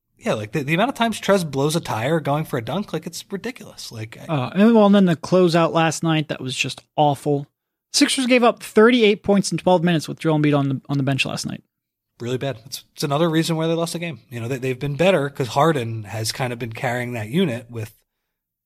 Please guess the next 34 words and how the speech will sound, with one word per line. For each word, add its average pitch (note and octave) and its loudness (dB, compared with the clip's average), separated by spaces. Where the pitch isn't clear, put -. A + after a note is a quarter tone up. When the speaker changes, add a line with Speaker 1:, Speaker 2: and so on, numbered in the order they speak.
Speaker 1:
you C3+ -8
know, G#2 -8
his A#2 -6
step A2+ -4
back A2+ -4
three-point C3+ -6
shooting. D3 -6
But B2+ -8
yeah, F#4 -6
it's, - -12
look, - -12
if A2+ -18
you A#2+ -6
wanna C#3+ -4
boil C#3+ 0
the D#3 -2
game E3+ 0
down F3+ 2
to F3 -2
that, B3 0
you F#3 -10
can F#3 -2
do A3 0
that C4 2
too. - -4
If, - -16
if A2+ -10
that's, - -4
if C#3 -8
that's C#3+ -4
adequate, F3+ 2
that's D#3+ -4
a E3 0
win. E3 -2